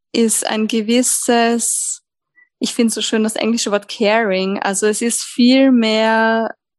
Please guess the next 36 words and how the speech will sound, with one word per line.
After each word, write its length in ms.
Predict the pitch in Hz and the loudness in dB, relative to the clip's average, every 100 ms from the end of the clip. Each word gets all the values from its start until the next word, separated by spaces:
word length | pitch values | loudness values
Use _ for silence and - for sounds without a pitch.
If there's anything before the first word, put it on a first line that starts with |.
| _ - | _ -4
unter 380 | 220 202 214 | -4 -2 -2
meinen 680 | 208 202 202 202 202 - - - | 0 0 -2 -4 -8 -14 -16 -4
bekannten 920 | 214 - 208 202 233 _ - 233 233 226 | -4 0 2 4 2 _ 0 4 4 2
Frauen, 800 | - 202 202 214 247 262 262 | 0 0 2 4 4 4 4
die 360 | 247 226 220 - | 2 0 0 0
auch 260 | - 214 - | -2 -4 -6
Kinder 460 | - 277 254 240 | -4 0 0 0
haben 500 | 233 220 220 220 214 | 0 0 0 -4 -6
oder 160 | 202 202 | -6 -10
Familie 1080 | - 214 226 233 233 226 220 220 214 220 - - - - - _ _ _ _ - | -4 2 4 4 4 4 4 4 2 -2 -6 -20 -20 -20 -20 _ _ _ _ 0
und 160 | 214 | 2
überhaupt 280 | 226 247 247 | 4 2 2
in 100 | 226 | 0
meinem 240 | 214 214 | 0 0
Bekanntenkreis 880 | 208 - 208 214 - 220 220 214 208 | -4 -2 -2 -2 -4 -2 0 0 -2
viel 480 | - - 247 247 262 | -6 -4 0 2 2
mehr, 380 | 233 226 226 226 | 2 2 0 0
dass 200 | 220 220 | -2 -2
man 360 | 214 208 208 202 _ | -4 -2 -4 -8 _
doch 440 | 214 277 - - - - _ _ _ _ | 0 0 -2 -10 -12 -18 _ _ _ _
öfter 460 | 208 233 - 302 302 | -2 -2 0 0 2
sich 380 | 254 233 - 196 | 2 0 -2 -2
anruft 540 | 190 247 339 349 - | 2 2 2 0 -2
oder 180 | 214 208 | 0 0
fragt, 560 | - 196 196 262 - | -2 0 0 0 -4
wie 100 | 269 | -12
geht's 380 | 254 208 202 202 | -2 0 0 -2
einem? 500 | - 196 196 196 196 | -4 -2 -2 -2 0
Also 180 | 202 208 | -2 0
das 200 | 226 240 | 0 0
hat 160 | 240 - | -2 0
Corona, 560 | 233 214 196 214 277 | -2 0 0 2 0
finde 240 | 285 269 254 | 2 2 0
ich, 100 | - | -2
schon 220 | 208 226 | -4 -6
gebracht, 800 | 254 _ 202 269 - - - | -10 _ -2 -2 -4 -14 -12